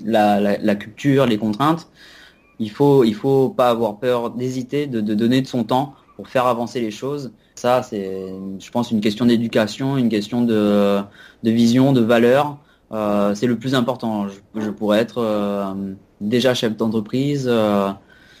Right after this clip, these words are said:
je pourrais, euh, je pourrais être, euh, politique, je pourrais être, enfin, peu importe, euh, il, il, on a ou on n'a pas cette envie, euh, de réfléchir dans, dans le sens commun de, de la société, des problématiques, euh, que rencontre la société,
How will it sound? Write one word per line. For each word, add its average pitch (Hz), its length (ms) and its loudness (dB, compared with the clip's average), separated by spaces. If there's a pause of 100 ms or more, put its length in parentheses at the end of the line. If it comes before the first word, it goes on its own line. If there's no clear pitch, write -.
(140)
je 107 80 -8
pourrais, 107 420 2
euh, 98 320 2
je 98 80 -6
pourrais 98 260 0
être, 104 200 -4
euh, 95 840 -2
politique, 120 760 2
je 113 100 -2
pourrais 107 300 0
être, 113 160 -4
enfin, 101 320 0 (280)
peu 156 160 2
importe, 147 460 0
euh, 113 400 -4
il, 101 180 -10 (240)
il, - 140 -20 (500)
on 110 180 -4
a 135 160 2
ou 123 40 -2
on 110 160 -4
n'a 107 140 -4
pas 120 180 -4
cette 117 240 -10
envie, 120 440 -8
euh, 107 160 -4 (520)
de 107 100 -4
réfléchir 110 480 -2
dans, 110 140 -2
dans 104 160 0
le 104 60 0
sens 113 240 -4
commun 131 460 2
de, 110 260 0
de 104 80 2
la 104 80 2
société, 117 560 0
des 110 100 0
problématiques, 135 840 -2
euh, 120 120 2
que 110 120 -4
rencontre 113 420 -2
la 123 40 -2
société, 120 480 -4